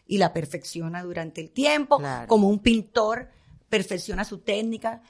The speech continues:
Speaker 1: y aprende una técnica de alguien con un pincel. O sea,
Speaker 2: Ujú.
Speaker 1: esta carrera también se puede aprender.
Speaker 2: Claro.
Speaker 1: Pero sí tienes esa sensibilidad creativa,
Speaker 2: Ujú.
Speaker 1: digámoslo. A mí me venía muy natural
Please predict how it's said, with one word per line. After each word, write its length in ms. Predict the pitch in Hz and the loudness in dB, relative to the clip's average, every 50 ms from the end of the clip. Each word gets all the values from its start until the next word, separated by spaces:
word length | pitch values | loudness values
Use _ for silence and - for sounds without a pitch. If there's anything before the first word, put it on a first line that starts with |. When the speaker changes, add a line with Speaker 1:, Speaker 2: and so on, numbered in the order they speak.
| _ - - | _ -8 -4
Speaker 1:
y 80 | 180 170 | -4 -4
aprende 360 | 165 165 - 185 185 185 196 | -4 -4 -6 -6 -6 -6 -8
una 180 | 208 190 190 | -8 -8 -10
técnica 400 | - 185 185 196 190 190 - 190 | -10 -12 -12 -12 -12 -10 -10 -4
de 60 | 180 165 | -2 -2
alguien 280 | 165 165 170 180 190 180 | -2 -2 -4 -8 -10 -8
con 120 | - 180 | -8 -10
un 140 | 175 180 - | -10 -8 -6
pincel. 640 | - 196 180 170 165 - - 233 226 220 233 262 269 269 | -4 -4 -4 -4 -2 4 6 6 6 6 4 0 -2 0
O 20 | 277 | 0
sea, 160 | 254 - 139 | 0 0 0
Speaker 2:
Ujú. 120 | 147 143 151 | -2 -8 -8
Speaker 1:
esta 240 | 165 190 170 - 220 | -10 -8 -6 -6 -6
carrera 320 | - 202 180 180 175 190 | -6 -6 -6 -6 -6 -6
también 480 | 202 208 180 170 165 175 185 185 180 175 | -8 -8 -8 -8 -8 -8 -10 -10 -10 -10
se 100 | - 190 | -12 -10
puede 200 | - 170 160 160 | -10 -8 -8 -8
aprender. 480 | 160 - 170 151 147 147 156 143 - _ - - - | -8 -8 -8 -8 -10 -10 -12 -16 -18 _ -20 -10 -6
Speaker 2:
Claro. 280 | 160 151 135 123 - - _ _ | -4 -4 -4 -4 -8 -12 _ _
Speaker 1:
Pero 240 | - 269 269 294 320 | 6 6 6 6 4
sí 360 | 311 - - 277 269 269 294 - - _ _ _ | 0 -2 -2 -2 -2 -2 -4 -6 -14 _ _ _
tienes 240 | - 233 220 240 254 | -6 -4 -4 -4 -6
esa 100 | 240 247 | -8 -10
sensibilidad 640 | - - 233 220 - - 208 185 175 170 165 160 160 | -10 -12 -12 -10 -8 -6 -4 -4 -4 -4 -4 -6 -8
creativa, 640 | - - 202 180 - - 185 165 - 127 135 - _ _ | -8 -10 -12 -12 -12 -12 -10 -10 -10 -12 -14 -18 _ _
Speaker 2:
Ujú. 160 | - 170 165 135 | -10 -10 -10 -8
Speaker 1:
digámoslo. 440 | 147 160 180 170 170 156 151 151 156 | -6 -4 -2 -2 -2 -2 -4 -6 -8
A 40 | 151 | -10
mí 120 | 165 175 | -8 -8
me 80 | 196 214 | -8 -6
venía 240 | 202 190 185 185 180 | -8 -8 -10 -10 -14
muy 140 | 180 185 | -16 -16
natural 480 | 185 185 180 - 165 - - - - - | -16 -16 -14 -12 -8 -8 -8 -8 -8 -12